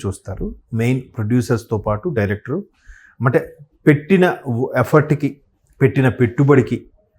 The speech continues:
సరైన బంగారం తయారైందా లేదా, అంతే కదా. ఎవరైనా ప్రొడ్యూసర్స్ మార్కెట్లో రిలీజ్ చేసే ముందు, ముందు వాళ్ళు చూసుకుంటారు కదమ్మా. చూసుకున్నాక అప్పుడు కొంతమంది డిస్ట్రిబ్యూటర్స్కి వాళ్ళకి పిలుస్తారు. ఇప్పుడు హీరో ఇమేజ్ బట్టి కూడా కొన్నిసార్లు చూపించకుండానే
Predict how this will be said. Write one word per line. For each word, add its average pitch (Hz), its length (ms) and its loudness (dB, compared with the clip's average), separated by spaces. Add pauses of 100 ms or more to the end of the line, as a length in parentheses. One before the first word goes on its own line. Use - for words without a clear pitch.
(140)
సరైన 151 460 6
బంగారం 131 460 6
తయారైందా 113 640 4
లేదా, 95 280 -4 (640)
అంతే 104 160 0
కదా. 131 120 4
ఎవరైనా 113 460 2
ప్రొడ్యూసర్స్ 113 760 -4 (420)
మార్కెట్లో 107 420 -2
రిలీజ్ 127 300 2
చేసే 127 200 -2
ముందు, 135 220 -2
ముందు 120 260 -2
వాళ్ళు 123 260 0
చూసుకుంటారు 135 460 -4
కదమ్మా. 82 240 -14 (460)
చూసుకున్నాక 165 480 -4
అప్పుడు 185 460 -2 (580)
కొంతమంది 113 300 -2
డిస్ట్రిబ్యూటర్స్కి 113 520 -4
వాళ్ళకి 107 220 0
పిలుస్తారు. 110 360 -4
ఇప్పుడు 208 240 -2
హీరో 196 460 6
ఇమేజ్ 185 360 2
బట్టి 170 220 2
కూడా 165 240 0
కొన్నిసార్లు 156 520 0
చూపించకుండానే 147 1000 -4